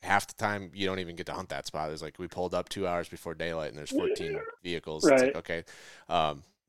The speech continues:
Speaker 1: but yeah, hunt a morning spot, check out two spots over lunch, find an evening spot. You know, second day, find a third spot, check out two more spots over lunch, find an evening spot. And so
Speaker 2: Mm-hmm.
Speaker 1: we've,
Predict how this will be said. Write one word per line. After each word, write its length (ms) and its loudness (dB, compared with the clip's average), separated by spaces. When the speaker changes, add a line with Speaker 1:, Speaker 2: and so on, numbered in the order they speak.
Speaker 1:
but 220 6
yeah, 220 6
hunt 200 6
a 40 4
morning 380 6
spot, 500 10
check 260 2
out 160 4
two 160 0
spots 400 4
over 180 2
lunch, 400 2
find 260 0
an 100 -2
evening 320 -2
spot. 440 4
You 100 -2
know, 200 2
second 400 4
day, 180 6
find 340 6
a 60 0
third 320 4
spot, 440 6
check 260 -2
out 160 0
two 160 0
more 240 2
spots 360 2
over 220 2
lunch, 520 0
find 300 2
an 80 -4
evening 280 -2
spot. 440 6
And 80 0
so 120 4
Speaker 2:
Mm-hmm. 80 2
Speaker 1:
we've, 220 2